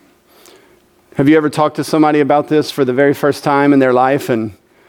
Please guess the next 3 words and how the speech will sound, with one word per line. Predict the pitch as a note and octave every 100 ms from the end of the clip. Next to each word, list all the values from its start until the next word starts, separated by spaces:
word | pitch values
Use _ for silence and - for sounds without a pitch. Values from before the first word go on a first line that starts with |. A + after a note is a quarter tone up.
| _ _ -
felt | - D#3+ C#3 B2+
that | C3 C3+ A2 - - _ _ _ _ _ _ _ _ _ _
anxiety | C3+ C#3 B2 C3 C3+ C#3 C#3+ C#3+